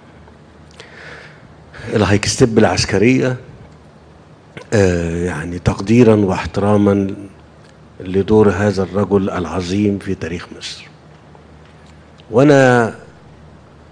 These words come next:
يعني اسمحوا لي أقول لكم، آه، نبذة صغيرة جدًا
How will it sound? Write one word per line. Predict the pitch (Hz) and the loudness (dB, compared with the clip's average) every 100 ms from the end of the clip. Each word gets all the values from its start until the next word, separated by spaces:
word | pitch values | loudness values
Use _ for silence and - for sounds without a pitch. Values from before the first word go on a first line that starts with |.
| - - - - - - - | -20 -20 -20 -20 -20 -20 -12
يعني | 95 82 87 85 82 80 78 78 78 78 78 - - - - - - - - - - - - - - | -10 -8 -8 -10 -10 -12 -12 -14 -16 -18 -20 -20 -20 -20 -20 -20 -20 -20 -20 -20 -20 -20 -20 -20 -14
اسمحوا | - 98 - 131 | -10 -6 0 2
لي | |
أقول | 104 101 | 4 2
لكم، | 110 101 98 98 - - - - - - - - - - - - | -2 -4 -4 -6 -10 -20 -20 -20 -20 -20 -20 -20 -20 -20 -20 -14
آه، | 85 78 - 71 - - - - - - - - | -12 -12 -16 -20 -20 -20 -20 -20 -20 -20 -12 0
نبذة | 120 113 107 | 0 2 2
صغيرة | 98 95 90 107 95 | 0 -4 -2 0 0
جدًا | 90 98 85 98 98 | -2 -6 -4 -6 -4